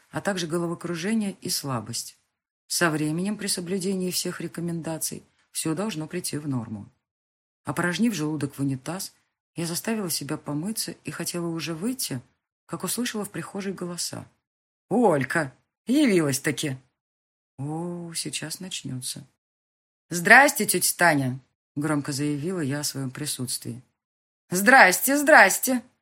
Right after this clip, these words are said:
Нарисовалась, значит!» Ага, фиг сотрешь. Хороша, ничего не скажешь.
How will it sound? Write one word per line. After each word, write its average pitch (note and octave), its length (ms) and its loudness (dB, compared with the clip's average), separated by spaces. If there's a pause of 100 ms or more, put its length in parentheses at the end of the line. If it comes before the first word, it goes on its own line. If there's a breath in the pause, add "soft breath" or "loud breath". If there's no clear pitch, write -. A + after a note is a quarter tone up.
(160)
Нарисовалась, A#3+ 800 8
значит!» D#3+ 520 2 (800)
Ага, A3 540 2
фиг G#3+ 240 -6
сотрешь. G#3+ 540 -2 (720)
Хороша, D#3+ 960 6 (100)
ничего E3 520 0
не C3+ 120 2
скажешь. - 640 0